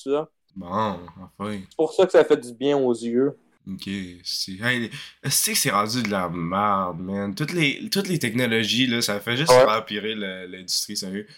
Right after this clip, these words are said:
Speaker 2: Pourquoi on
Speaker 1: Ouais,
Speaker 2: fo-,
Speaker 1: ça fait
Speaker 2: on
Speaker 1: faux.
Speaker 2: focus toutes nos technologies sur l'art ? Pour, on fait juste la ruiner plus qu'autre affaire. Ça, ça
Speaker 1: Ouais.
Speaker 2: ruine toute l'humanité. Y a, y a plus rien, y a plus rien.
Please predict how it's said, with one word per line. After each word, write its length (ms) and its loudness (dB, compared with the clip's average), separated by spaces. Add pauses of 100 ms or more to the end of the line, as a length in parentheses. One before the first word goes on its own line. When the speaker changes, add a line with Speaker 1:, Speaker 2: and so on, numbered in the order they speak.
(160)
Speaker 2:
Pourquoi 240 2
on 60 4
Speaker 1:
Ouais, 100 12
Speaker 2:
fo-, 60 10
Speaker 1:
ça 140 8
fait 120 8
Speaker 2:
on 40 0
Speaker 1:
faux. 120 4
Speaker 2:
focus 260 6
toutes 200 0
nos 140 2
technologies 600 0
sur 260 0
l'art ? 540 2 (340)
Pour, 140 -8
on 300 2
fait 100 2
juste 220 0
la 220 0
ruiner 420 -2
plus 220 -8
qu'autre 220 -4
affaire. 400 0 (220)
Ça, 300 -2
ça 300 8
Speaker 1:
Ouais. 60 0
Speaker 2:
ruine 280 0
toute 180 -4
l'humanité. 680 -2
Y 60 0
a, 100 0 (100)
y 100 0
a 80 0
plus 160 -2
rien, 440 0
y 40 -2
a 40 -8
plus 120 -8
rien. 300 -2